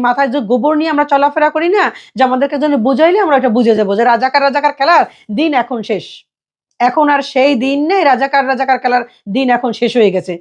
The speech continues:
ওইটা বন্ধ হয়ে গেছে, ওটা আপনারাও বন্ধ করেন। এটা যত বলবেন তত পচাইয়ে দেবো, একদম পচাইয়ে মাটির সাথে মিশাই দেবো, এই কথা মুচ-, মুখে উচ্চারণ করলেই, ঠিক আছে? এটা শুধু বলে দিলাম একটা কথা। আর যদি আপনাদের ভালো লাগে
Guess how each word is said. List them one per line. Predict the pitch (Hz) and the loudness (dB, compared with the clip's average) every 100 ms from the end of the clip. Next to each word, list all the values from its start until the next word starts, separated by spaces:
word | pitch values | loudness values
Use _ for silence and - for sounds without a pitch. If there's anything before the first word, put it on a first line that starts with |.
| _ _ | _ _
ওইটা | 233 254 269 | 0 2 2
বন্ধ | 214 247 269 | 2 2 2
হয়ে | 285 302 | 0 0
গেছে, | 330 339 | -2 -2
ওটা | - | 0
আপনারাও | 226 233 269 294 240 | 0 0 2 2 2
বন্ধ | 262 277 | 0 0
করেন। | 294 311 370 - - | 0 0 -2 -6 -4
এটা | 240 | 0
যত | 254 269 294 | 0 0 2
বলবেন | 285 285 370 | 0 0 0
তত | 370 254 254 | -2 -4 -2
পচাইয়ে | 262 262 226 | 0 2 0
দেবো, | 190 208 | 0 -4
একদম | 220 247 | -6 -2
পচাইয়ে | 311 311 320 | 0 2 0
মাটির | 285 277 311 | 2 0 -2
সাথে | 302 269 | -6 -6
মিশাই | 269 262 196 | -4 -2 -2
দেবো, | 175 175 _ | -4 -10 _
এই | 240 254 | -2 0
কথা | 285 294 | 0 0
মুচ-, | 285 294 - | -2 -6 -6
মুখে | 262 285 | -4 -2
উচ্চারণ | 277 269 320 302 302 | -2 -2 0 2 2
করলেই, | 247 180 165 160 _ - | 0 0 -6 -10 _ -8
ঠিক | 302 | 0
আছে? | 415 415 202 165 _ - | 0 0 -2 -4 _ -4
এটা | 240 | -2
শুধু | 285 269 | 0 0
বলে | 240 254 269 | 0 2 2
দিলাম | 285 269 | 2 0
একটা | 277 285 285 | -2 -2 0
কথা। | 262 302 403 - _ _ - | 0 0 -2 -6 _ _ -4
আর | 214 226 226 233 _ _ - | 0 2 0 -4 _ _ -6
যদি | 226 233 | -2 2
আপনাদের | 277 269 262 262 | 2 0 0 0
ভালো | 254 262 | 2 2
লাগে | 269 269 | 2 0